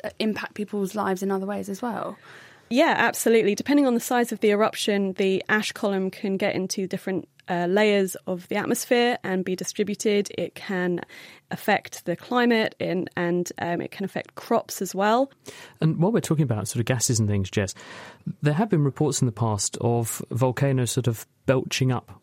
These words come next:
Speaker 3: gases which then, being heavier than air, flow down into valleys and settle in low points and asphyxiate people.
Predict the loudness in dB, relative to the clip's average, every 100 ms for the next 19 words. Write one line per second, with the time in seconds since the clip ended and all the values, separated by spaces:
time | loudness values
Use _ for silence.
0 | -4 -2 0 0 0 0 -2 0 0 0
1 | 0 0 2 2 2 2 0 0 2 0
2 | 0 -4 -6 -2 0 0 0 0 2 2
3 | 0 0 0 0 0 0 0 0 0 0
4 | 0 2 2 0 0 -2 -2 0 0 0
5 | 0 0 0 0 -2 -4 -6 -4 -6